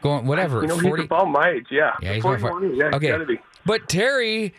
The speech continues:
Speaker 1: I mean, the gene pool there, man, they just robbed it, because Terry must be, what, mid-sixties, seventy, looking great.
Speaker 2: He looked fantastic. I did see him and Matt sitting by the pool, and, uh, yeah,
Speaker 1: He's
Speaker 2: they both are in
Speaker 1: yeah.
Speaker 2: great shape.
Speaker 1: Terry's
Speaker 2: They both
Speaker 1: probably
Speaker 2: got
Speaker 1: still
Speaker 2: such great
Speaker 1: cut.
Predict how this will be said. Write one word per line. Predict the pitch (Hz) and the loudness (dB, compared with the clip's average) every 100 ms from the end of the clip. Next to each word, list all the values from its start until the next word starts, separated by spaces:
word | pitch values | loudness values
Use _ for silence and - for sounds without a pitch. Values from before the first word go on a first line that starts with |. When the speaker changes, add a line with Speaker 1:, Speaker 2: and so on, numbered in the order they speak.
| - | -4
Speaker 1:
I | |
mean, | 170 180 | 0 0
the | 151 | 0
gene | 113 160 170 | 0 0 0
pool | 123 117 117 | 0 0 0
there, | 101 104 | 0 0
man, | 101 104 101 | 0 0 0
they | 104 107 | -2 -2
just | 101 95 | -2 -4
robbed | 87 85 92 95 87 | -4 -2 0 0 -4
it, | 87 | -6
because | 101 95 107 92 - | -6 -4 -2 -4 -6
Terry | - 143 123 95 98 | -2 0 0 -2 -4
must | 107 107 - | -2 -2 -2
be, | 98 92 | -4 -2
what, | 95 87 | -4 -2
mid-sixties, | 101 117 - 127 - 113 95 | -4 -2 -2 -2 -2 -4 -4
seventy, | - - 101 143 110 | -4 -2 -2 -2 -2
looking | 98 117 87 | -2 -2 -4
great. | 82 92 143 113 - - _ _ - - - - | -4 -2 -2 -4 -8 -14 _ _ -20 -20 -14 0
Speaker 2:
He | 139 | 2
looked | 147 147 - - | 4 0 -2 -8
fantastic. | 147 123 - 123 117 - 98 | -2 -2 0 0 0 -2 -2
I | 107 | -2
did | 104 131 - | 0 0 -2
see | - 127 | -4 0
him | 135 131 | 2 0
and | 110 | 2
Matt | 113 113 - | 2 2 -2
sitting | 113 - | -8 -2
by | 110 | -2
the | 98 | -2
pool, | - 104 104 - - - - - | -2 0 0 -2 -14 -14 -12 -2
and, | 107 101 95 | 0 2 4
uh, | 98 92 - - | 4 2 0 0
yeah, | 107 | 0
Speaker 1:
He's | 117 | 0
Speaker 2:
they | 117 | -4
both | 113 107 110 | 2 0 2
are | 110 | 0
in | 101 | 0
Speaker 1:
yeah. | 87 | -4
Speaker 2:
great | 104 - | -6 0
shape. | 107 101 | 2 2
Speaker 1:
Terry's | 123 110 101 | 0 -4 -4
Speaker 2:
They | |
both | - | -2
Speaker 1:
probably | 104 98 | -2 0
Speaker 2:
got | 101 | -2
Speaker 1:
still | - 107 | 0 0
Speaker 2:
such | 95 | 0
great | - 120 | -2 -2
Speaker 1:
cut. | 101 | -4